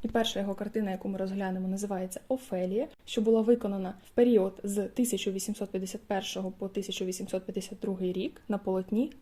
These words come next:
олією. Ми бачимо гарну дівчину, що пливе по річці в оточенні природи,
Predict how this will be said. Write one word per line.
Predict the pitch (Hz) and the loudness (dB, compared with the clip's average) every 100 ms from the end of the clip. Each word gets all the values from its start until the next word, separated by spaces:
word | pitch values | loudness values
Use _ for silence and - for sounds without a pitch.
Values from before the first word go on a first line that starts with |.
| - | 2
олією. | 247 190 180 190 - _ _ _ _ | 2 2 -2 -6 -12 _ _ _ _
Ми | 320 | 2
бачимо | 226 220 220 196 | 4 4 2 -4
гарну | 196 349 320 269 | 0 0 2 2
дівчину, | 208 202 - 190 196 - | 0 -2 -6 -8 -8 -10
що | - 214 | -6 -4
пливе | - 196 196 190 | -2 -2 -4 -4
по | 196 | -2
річці | 202 294 - - 233 240 | 0 -2 -4 -4 -4 -2
в | 202 | -4
оточенні | 196 190 185 - 196 | -2 -4 -4 -8 -8
природи, | - 185 196 285 277 | -4 -2 0 2 0